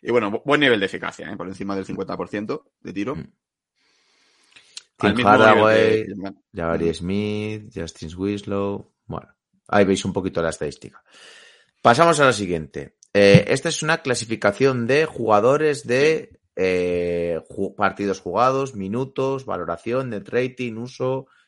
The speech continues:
Speaker 2: eficiencia
Speaker 1: Ajá.
Speaker 2: y true shooting, ¿puede ser la última?
Speaker 1: Exacto.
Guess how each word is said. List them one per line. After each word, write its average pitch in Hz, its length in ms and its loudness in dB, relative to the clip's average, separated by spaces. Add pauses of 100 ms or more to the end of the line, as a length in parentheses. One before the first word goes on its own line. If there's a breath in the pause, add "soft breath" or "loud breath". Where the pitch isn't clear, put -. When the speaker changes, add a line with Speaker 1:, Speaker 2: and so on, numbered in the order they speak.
(220 soft breath)
Speaker 2:
eficiencia 127 960 -4
Speaker 1:
Ajá. 131 140 -12 (140)
Speaker 2:
y 90 220 -10
true 110 160 -14
shooting, 143 340 -10
¿puede 107 160 -4
ser 107 160 -10
la 104 100 -6
última? 151 280 -8 (500)
Speaker 1:
Exacto. 95 360 -8